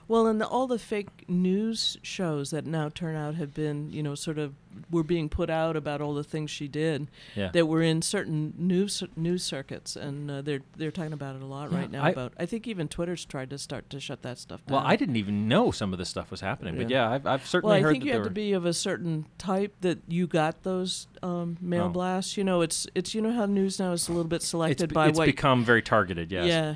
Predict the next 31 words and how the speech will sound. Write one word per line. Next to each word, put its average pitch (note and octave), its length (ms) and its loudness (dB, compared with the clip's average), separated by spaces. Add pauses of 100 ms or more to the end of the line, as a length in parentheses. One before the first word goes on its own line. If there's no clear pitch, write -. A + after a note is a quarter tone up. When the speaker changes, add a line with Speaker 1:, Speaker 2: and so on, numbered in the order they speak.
(120)
Speaker 1:
and E3+ 200 -2
so, E3 500 0
um, D#3 160 -2
some F#3+ 220 -4
of C4+ 60 -2
them E3+ 180 -2
were C#3+ 100 -6
just, D3+ 300 -8
um, C#3+ 120 -10 (360)
just, - 280 -8 (260)
I, - 100 -14 (140)
I G3+ 60 -2
mean, F#3+ 160 2
they F#3 100 0
were E3+ 180 2
amazing, E3 720 0
and F3+ 120 0
Speaker 2:
Yeah. G#3 80 2
Speaker 1:
that's - 160 -4
why D4 100 0
people F#3+ 260 -2
would E3 100 -4
call G3 180 -8
up F#3 140 -8
talk F#4 220 -8
shows F3+ 260 -4
with F3+ 100 -6
these E3+ 200 -6
crazy E4 760 -8
stories. A3+ 640 -8 (160)
Speaker 2:
Yeah. B2 240 2